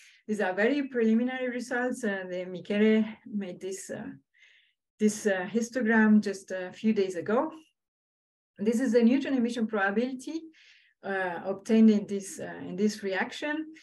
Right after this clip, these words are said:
It is the first time that this probability has been measured.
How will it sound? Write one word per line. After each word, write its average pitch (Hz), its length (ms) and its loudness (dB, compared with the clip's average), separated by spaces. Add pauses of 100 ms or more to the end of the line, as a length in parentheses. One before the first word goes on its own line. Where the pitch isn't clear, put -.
(120)
It - 180 -10
is 214 120 0
the 220 100 4
first 285 320 2
time 262 280 2
that 196 140 -2
this 202 200 -8
probability 202 640 -4
has 196 240 -4
been 165 260 -14
measured. 240 460 -8